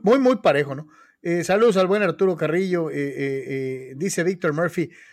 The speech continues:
"Celtics", o sea, le va a, a los,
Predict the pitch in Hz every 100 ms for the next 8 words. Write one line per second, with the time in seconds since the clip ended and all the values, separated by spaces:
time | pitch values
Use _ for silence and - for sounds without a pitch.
0 | - - - 311 202 302 262 214 175 160
1 | 160 147 147 165 139 - 127 120 - -
2 | 127 123 110 - - -